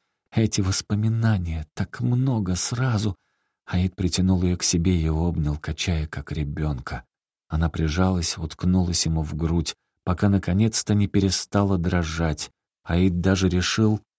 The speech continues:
что Сеф уснула, но она пошевелилась и явно нехотя поднялась. «У меня в голове сумбур, но я все вспомнила. Нужно немного времени, чтобы память улеглась».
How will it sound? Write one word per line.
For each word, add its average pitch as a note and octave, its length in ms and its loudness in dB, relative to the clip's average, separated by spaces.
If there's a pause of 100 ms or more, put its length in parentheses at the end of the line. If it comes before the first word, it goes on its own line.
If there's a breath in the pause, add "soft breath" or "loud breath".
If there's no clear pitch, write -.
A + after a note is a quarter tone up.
(120)
что - 220 0
Сеф - 380 0
уснула, A#2 580 2
но G#2 320 4
она A2 360 2
пошевелилась G#2+ 840 0
и G#2+ 40 2
явно A2 400 0
нехотя A2 580 0
поднялась. F#2+ 720 2 (600)
«У G#2+ 60 2
меня F2 200 0
в F2 60 -6
голове F2+ 300 0
сумбур, F#2+ 560 2
но F#2 100 2
я F#2 180 2
все - 420 0
вспомнила. G2+ 800 2 (300)
Нужно B2 320 4
немного A#2+ 420 4
времени, A#2 460 2
чтобы A2 420 0 (100)
память G#2+ 420 2
улеглась». G2+ 580 2